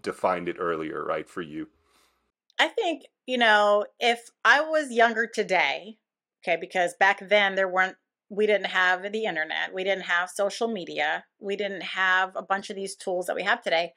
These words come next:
Speaker 2: But if I was younger today and I lived, still lived in California, um, I probably wouldn't have bought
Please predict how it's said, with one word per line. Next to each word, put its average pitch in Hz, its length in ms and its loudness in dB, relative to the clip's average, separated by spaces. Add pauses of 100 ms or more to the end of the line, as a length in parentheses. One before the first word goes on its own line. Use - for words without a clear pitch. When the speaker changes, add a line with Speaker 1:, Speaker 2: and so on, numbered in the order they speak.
(380)
Speaker 2:
But 214 100 6
if 220 100 4
I 294 140 8
was 370 180 2
younger 262 280 4
today 202 800 0 (100)
and 202 120 0
I 196 100 4
lived, 247 200 4
still 294 220 4
lived 285 160 4
in 277 100 0
California, 262 760 2 (720)
um, 214 440 6
I 226 180 4
probably 285 360 6
wouldn't 247 280 4
have 233 100 4
bought 214 360 6